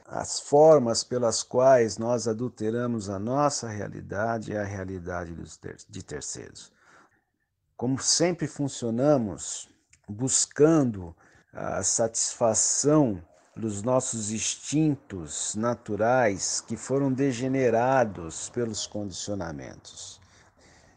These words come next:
Buscando isso de uma forma neurótica, doente, né? Infectando a realidade de terceiros. Isso está muito claro.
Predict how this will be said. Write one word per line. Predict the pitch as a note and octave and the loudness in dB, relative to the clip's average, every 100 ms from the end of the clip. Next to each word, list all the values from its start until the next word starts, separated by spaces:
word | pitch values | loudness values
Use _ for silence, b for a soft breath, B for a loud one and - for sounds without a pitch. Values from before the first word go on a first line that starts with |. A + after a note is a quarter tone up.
| - | -6
Buscando | A2 - C#3+ C3+ | -4 0 0 0
isso | C#3+ C3 | 0 -2
de | |
uma | C3+ C3+ | -2 -2
forma | - C3+ C#3 | 0 -2 0
neurótica, | C#3 D3 A#2+ A#2+ A#2+ - - - - - _ _ _ - | 2 2 4 2 0 -6 -16 -16 -18 -18 _ _ _ -18
doente, | G2 A#2 A#2+ A#2+ A2 F2+ - | -8 -4 -2 -2 -4 -6 -10
né? | D2+ E2 _ b b _ _ - | -12 -16 _ b b _ _ -6
Infectando | C3 D3+ - D#3+ D#3+ - D3 E3+ E3 | -2 -2 0 -2 -2 -2 2 4 4
a | A#2+ | 2
realidade | G#2+ F#2+ F#2 D#2 C#2+ - | 0 -4 -4 -6 -8 -10
de | - | -16
terceiros. | - G2+ - - - - | -16 -16 -12 -12 -14 -14
Isso | A#2 | -10
está | - B2+ | -6 -4
muito | C#3 D3+ E3 | -2 -2 -6
claro. | - B2 G#2 | 0 4 4